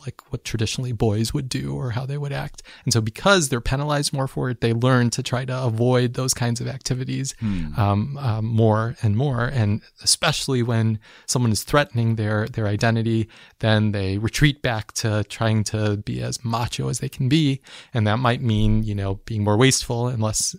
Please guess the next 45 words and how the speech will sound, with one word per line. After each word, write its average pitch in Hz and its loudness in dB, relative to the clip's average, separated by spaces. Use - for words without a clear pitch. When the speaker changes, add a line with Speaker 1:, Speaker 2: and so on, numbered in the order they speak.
Speaker 1:
uh, 110 -2
environmentally 117 -4
friendly. 147 -6
Speaker 2:
Yeah, 120 4
yeah. 87 -2
I, 147 2
I 196 -4
mean, 208 2
I 190 4
guess 208 -2
I 226 -2
can 175 -4
kind 117 2
of 110 -2
see - 0
that. 104 4
I, 120 2
I 117 4
don't 113 2
know 92 2
how 92 2
fair 107 2
it 98 2
is, 90 0
but 90 -4
if 85 -4
you're, 85 2
if 82 -10
you're 87 0
a 82 0
guy 90 4
that 85 -2
doesn't 85 -4
act 85 -2
like 85 -4
a 85 -6
specific, - -8
in 76 -2
a 82 -2
specific - -8
way, 82 0
the 80 -2
penalty 87 -2
is, 78 -4
like, 78 -4